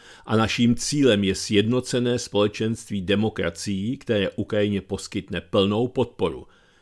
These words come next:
řekla Laima Lucia Andrikiene, členka litevského parlamentu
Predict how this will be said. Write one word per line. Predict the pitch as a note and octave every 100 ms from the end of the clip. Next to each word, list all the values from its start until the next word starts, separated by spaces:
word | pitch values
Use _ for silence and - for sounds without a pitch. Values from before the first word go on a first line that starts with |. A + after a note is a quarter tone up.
| _
řekla | E2+ F2 G2 - G#2+ G#2 A#2+
Laima | G2 G#2 G#2 G#2 G#2 A#2+ - -
Lucia | A#2 A2 G2 - B2 A2
Andrikiene, | - G#2+ G#2 G#2 F#2+ - G#2 F#2+ F#2+ F#2+ F#2 G2 B2 _ _
členka | - G#2+ A2+ A#2+ G2+
litevského | G2 G2 B2 - - B2 G2+
parlamentu | F2 F2 F2 F#2 G2 A2 G#2 A2+